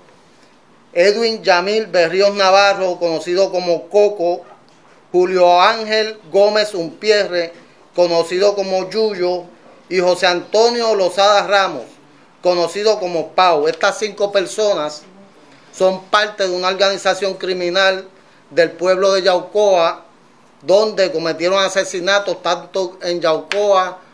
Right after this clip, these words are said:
Humacao como San Lorenzo. En este momento se les erradicaron dos casos de asesinato del pueblo de, de Yaucoa, eh, en hechos ocurridos,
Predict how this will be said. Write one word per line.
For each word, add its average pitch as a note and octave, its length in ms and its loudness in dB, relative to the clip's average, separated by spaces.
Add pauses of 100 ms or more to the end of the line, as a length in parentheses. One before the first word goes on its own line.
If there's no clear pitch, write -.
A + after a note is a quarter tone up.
(120)
Humacao E3 540 0
como F#3+ 240 -4
San F#3 220 -4
Lorenzo. F3+ 760 -2 (500)
En D#3 120 -4
este E3 240 0
momento F#3+ 580 -4
se E3+ 140 -4
les D#3 140 -2
erradicaron D#3+ 600 -2
dos F3+ 180 -2
casos F#3 320 -4
de F3+ 80 -2
asesinato F3 840 -4 (560)
del E3+ 200 4
pueblo F#3+ 420 0
de, E3+ 640 -2 (260)
de E3+ 160 2
Yaucoa, F3 840 2 (600)
eh, D#3 400 4
en D3+ 140 -4
hechos E3+ 260 -2
ocurridos, F3+ 840 -2